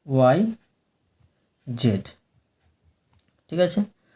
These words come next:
এখন দেখো এখানে কি থাকছে, এক্স ওয়াই জেড তো বসিয়ে নিয়েছি, তো একটা এক্স থাকছে, প্লাস এখানে এক্স ওয়াই জেড বসিয়ে নিয়েছি, তো ওয়াই থাকছে, প্লাস এখানে দেখো এক্স ওয়াই জেড বসিয়ে নিয়েছি, তো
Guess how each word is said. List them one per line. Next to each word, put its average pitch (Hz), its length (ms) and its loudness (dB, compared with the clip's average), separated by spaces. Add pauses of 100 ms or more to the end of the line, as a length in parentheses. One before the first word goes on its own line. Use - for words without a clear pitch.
(220)
এখন 151 180 6 (100)
দেখো 117 180 2 (120)
এখানে 131 220 2
কি 208 180 -2
থাকছে, - 260 0 (540)
এক্স 160 280 -4 (120)
ওয়াই 127 200 4
জেড 143 120 2
তো 147 120 0
বসিয়ে 165 220 0
নিয়েছি, 165 220 0 (200)
তো - 60 -16 (140)
একটা - 200 -8 (160)
এক্স 165 220 0
থাকছে, 104 260 -12 (800)
প্লাস 151 260 2 (240)
এখানে 123 200 2 (180)
এক্স 170 180 0 (240)
ওয়াই 117 140 2 (100)
জেড 123 200 2
বসিয়ে 139 220 0
নিয়েছি, 160 220 0 (140)
তো - 60 -20 (120)
ওয়াই 123 180 4 (100)
থাকছে, - 280 -10 (960)
প্লাস 147 220 2 (200)
এখানে 151 200 0
দেখো 139 140 -2 (180)
এক্স 151 240 0
ওয়াই 113 240 2
জেড 120 180 -2
বসিয়ে 135 220 -2
নিয়েছি, 147 180 -2 (120)
তো 110 80 -6